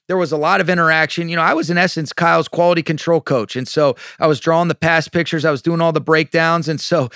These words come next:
it, it was, uh, you know, y-, y-, you operate at a standard that, you know, you really realize that, hey, th-, there's a reason why Kyle's been as successful as he has. And,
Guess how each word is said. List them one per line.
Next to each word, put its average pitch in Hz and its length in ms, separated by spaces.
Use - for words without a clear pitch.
it, 240 60
it 262 480
was, 170 340
uh, 175 440
you 170 100
know, 156 100
y-, 156 160
y-, 165 260
you 165 440
operate 180 640
at 156 180
a 143 40
standard 180 540
that, 147 220
you 160 80
know, 151 60
you 151 180
really 180 240
realize 165 540
that, 147 120
hey, 165 200
th-, 139 280
there's 170 220
a 170 80
reason 165 400
why 156 160
Kyle's 165 380
been 165 120
as 165 140
successful 160 560
as 139 160
he 165 160
has. 165 340
And, 143 160